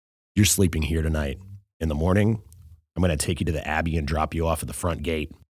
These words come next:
You're gonna tell Benedict Saint Giles that you need full-time job." "Why do I need a full-time job?"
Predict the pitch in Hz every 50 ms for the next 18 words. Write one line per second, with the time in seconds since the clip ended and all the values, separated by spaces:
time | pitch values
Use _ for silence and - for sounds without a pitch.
0 | _ _ 92 82 92 87 82 - - 98 98 87 95 92 95 87 90 85 - -
1 | 95 90 92 87 95 95 90 90 90 110 87 82 76 - 87 85 82 73 - -
2 | - 107 101 104 98 - 98 95 95 95 98 92 85 87 80 76 73 67 - -
3 | - - - - - - - _ _ _ _ _ _ _ _ _ _ _ _ _
4 | _ _ _ _ _ _ - 95 110 117 143 147 143 143 143 143 143 131 - -
5 | - 131 127 113 - 120 123 117 101 87 - 92 95 107 98 - - -